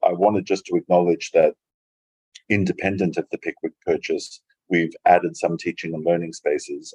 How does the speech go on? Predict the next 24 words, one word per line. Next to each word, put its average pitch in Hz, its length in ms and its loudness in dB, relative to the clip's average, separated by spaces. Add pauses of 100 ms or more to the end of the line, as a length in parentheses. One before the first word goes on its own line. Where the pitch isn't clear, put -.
and 82 180 -4
we 80 200 0
have 85 160 -2
been 80 200 -10
planning 85 440 2
for 80 60 -20
those. 76 420 -2 (400)
With 92 160 2
a 92 80 2
student 104 420 -2
population 85 640 0
of 78 100 -10
just - 220 -6
under 82 220 -2
four 80 260 0
hundred 90 360 -2
now, 76 360 -2 (300)
we 82 240 0
have, 82 140 2 (220)
uh, 76 400 0 (140)
you 85 100 -6
know, 80 300 2
we've - 160 -20
got 78 140 0